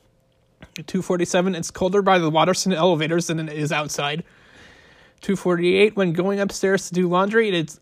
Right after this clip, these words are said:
it isn't uncommon to be asked if you ran out of underwear.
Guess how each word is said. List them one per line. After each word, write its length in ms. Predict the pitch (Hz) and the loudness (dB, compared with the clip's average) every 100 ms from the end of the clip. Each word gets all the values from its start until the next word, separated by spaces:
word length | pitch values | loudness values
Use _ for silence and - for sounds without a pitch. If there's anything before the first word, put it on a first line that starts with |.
| _ | _
it 180 | 170 175 | -2 2
isn't 320 | 175 196 175 | 2 2 0
uncommon 480 | 160 143 180 190 196 | -4 -2 -2 0 -4
to 80 | |
be 220 | - 170 - | -4 -2 0
asked 220 | 185 - | 0 -2
if 120 | - | -4
you 120 | 160 | -4
ran 240 | 156 156 190 | -2 0 0
out 160 | 180 | 2
of 100 | 190 | 2
underwear. 440 | 190 160 156 139 | 2 0 -4 -6